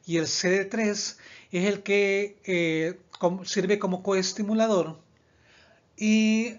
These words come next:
envía señales de reconocimiento hacia el interior del linfocito, eh, del linfocito T,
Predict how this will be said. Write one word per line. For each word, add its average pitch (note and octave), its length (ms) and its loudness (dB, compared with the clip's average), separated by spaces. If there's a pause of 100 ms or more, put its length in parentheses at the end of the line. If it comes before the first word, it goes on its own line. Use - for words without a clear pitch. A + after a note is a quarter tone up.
(100)
envía F#3 480 -2
señales G3+ 800 -2
de F3+ 120 0
reconocimiento F3 840 -6
hacia G#3 180 -4
el F3 80 -6
interior E3+ 340 -4
del F#3 140 -2
linfocito, E3+ 960 -4 (480)
eh, D#3 720 0
del D3+ 220 -6
linfocito D#3 1200 -2
T, G#3+ 320 -2